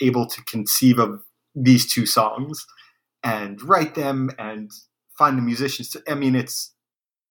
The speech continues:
it's amazing. I can't think of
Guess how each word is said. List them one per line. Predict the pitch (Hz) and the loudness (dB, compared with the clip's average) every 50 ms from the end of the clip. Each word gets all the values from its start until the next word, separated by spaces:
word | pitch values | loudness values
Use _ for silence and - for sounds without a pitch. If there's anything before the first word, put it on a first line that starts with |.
| _ _ _ _ _ _ - - | _ _ _ _ _ _ -6 -2
it's | 143 127 - | 0 0 2
amazing. | 147 139 143 135 101 104 113 - - _ _ _ _ _ _ _ _ _ _ _ _ _ _ _ _ _ _ _ _ - | 2 2 2 2 2 0 -4 -10 -16 _ _ _ _ _ _ _ _ _ _ _ _ _ _ _ _ _ _ _ _ -2
I | 120 120 | -2 0
can't | 123 - 147 139 135 135 - | 0 0 -2 -2 -2 -2 -4
think | - - 147 131 131 127 - - - | -4 0 2 2 2 2 -2 -6 -4
of | 123 117 110 107 | -2 -2 -2 -2